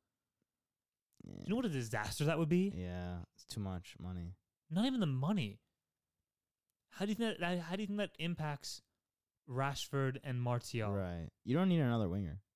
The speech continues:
Speaker 2: We don't. But it, we're saying, oh, if you, if we're gonna give the only, the only player that is well established that I will take
Speaker 1: Is? I don't know. Tell
Speaker 2: You
Speaker 1: me.
Speaker 2: know, you,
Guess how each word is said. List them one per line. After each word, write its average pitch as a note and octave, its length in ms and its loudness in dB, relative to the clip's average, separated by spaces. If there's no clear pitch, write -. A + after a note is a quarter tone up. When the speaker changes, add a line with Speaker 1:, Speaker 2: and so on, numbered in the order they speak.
Speaker 2:
We D#3+ 100 -4
don't. C3 460 0
But D3 140 -4
it, D3 160 -6
we're E3 160 2
saying, F3+ 320 0
oh, E3+ 180 6
if C3 120 -2
you, D#3 140 0
if C3+ 140 0
we're E3 120 4
gonna E3+ 180 4
give D#3 180 4
the D#3 140 -2
only, D#3 560 6
the C3 140 -10
only D#3 380 4
player A2 520 -2
that B2 80 0
is A#2+ 140 -2
well A#2 300 0
established A2+ 760 -4
that - 160 -16
I A#2+ 40 -2
will A#2+ 120 -2
take - 420 -4
Speaker 1:
Is? F2 500 -6
I D#2 80 -8
don't F#2 120 -4
know. G2 220 -2
Tell F#2+ 140 -6
Speaker 2:
You G2+ 80 -4
Speaker 1:
me. F#2 80 -8
Speaker 2:
know, B2 120 -6
you, G#2+ 160 -8